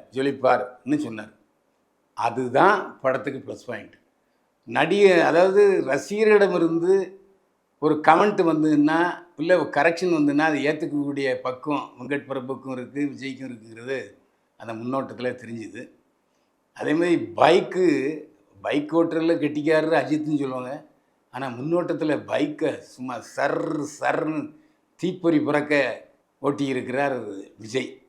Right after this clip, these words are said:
அதே மாதிரி விஜய் சொன்னது ஒண்ணு ஞாபகம் வருது. "தயவு செய்து நம்ம தமிழக வெற்றி கழகத்தின் தொண்டர்கள் யாரும் கோட் படத்துக்கு ப்ரமோஷன் செய்யக்கூடாது." என்ன காரணம்னா, படத்துல அரசியல் இல்ல,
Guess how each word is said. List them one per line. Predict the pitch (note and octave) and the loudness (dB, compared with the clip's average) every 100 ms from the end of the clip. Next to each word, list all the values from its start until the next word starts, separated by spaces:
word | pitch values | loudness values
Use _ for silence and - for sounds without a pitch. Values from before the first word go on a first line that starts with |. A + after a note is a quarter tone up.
| _ | _
அதே | - C#3+ F#3 | 0 2 4
மாதிரி | F#3 F#3 F3 D3+ D#3 | 4 4 4 4 2
விஜய் | C#3 D3+ G3 | 0 0 0
சொன்னது | E3 D#3+ D#3 D3 | 0 0 2 0
ஒண்ணு | C#3 | 0
ஞாபகம் | B2+ C#3 C3+ A#2+ | -2 -4 -4 -8
வருது. | A2 - _ _ _ _ _ | -12 -20 _ _ _ _ _
"தயவு | - C3 D#3 C#3 | 0 4 4 2
செய்து | D#3+ E3 E3 D#3+ C3+ B2 - | 2 4 4 2 0 -4 -12
நம்ம | A#2 B2+ D3 D3+ C#3 C3 A#2+ _ _ _ _ _ _ _ | -8 -2 0 2 0 -4 -12 _ _ _ _ _ _ _
தமிழக | C3+ D#3 F3 E3+ | 2 6 6 6
வெற்றி | D#3 D3+ E3 | 4 2 0
கழகத்தின் | D#3 D#3 D3+ D3+ C#3+ | 2 2 2 0 2
தொண்டர்கள் | C#3 D3 D3 D3 | 2 2 4 2
யாரும் | B2+ C3 C3+ C#3 C3 - A#2 A2+ | 4 6 6 2 -8 -18 -20 2
கோட் | C#3+ E3+ E3+ | 8 8 6
படத்துக்கு | C#3 B2+ - A2 C#3+ C#3+ - _ | -2 -4 -6 -6 -6 -8 -16 _
ப்ரமோஷன் | - C#3 C#3+ C#3 A#2 | -4 -2 -2 -4 -10
செய்யக்கூடாது." | A2 G#2+ - E2+ - _ _ | -10 -12 -12 -18 -18 _ _
என்ன | D3 G#3+ | -2 2
காரணம்னா, | G#3+ - D#3+ D#3 E3+ D#3+ C3+ | 6 6 6 4 4 2 2
படத்துல | D3 F3+ | 0 2
அரசியல் | G3+ F3 E3+ F#3 F3 | 4 4 4 0 0
இல்ல, | E3 D#3+ D3+ - | 0 0 -2 -6